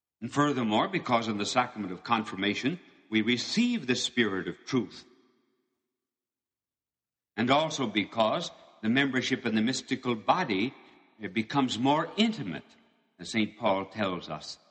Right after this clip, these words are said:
when we are bound together by truth.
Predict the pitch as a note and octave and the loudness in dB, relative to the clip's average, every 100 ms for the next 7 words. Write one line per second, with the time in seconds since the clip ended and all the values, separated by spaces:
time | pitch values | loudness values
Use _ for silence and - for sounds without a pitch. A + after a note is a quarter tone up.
0 | _ - A#2 G#2+ G#2+ G2 E2+ B2+ B2+ A2 | _ -4 -2 0 0 0 2 2 2 -2
1 | G#2+ G2 F#2 G2 F#2 E2+ D#2 D#2 D#2+ - | -4 -8 -8 -4 -4 -4 -4 -4 -4 -8
2 | A2+ F2+ - | -8 -8 -12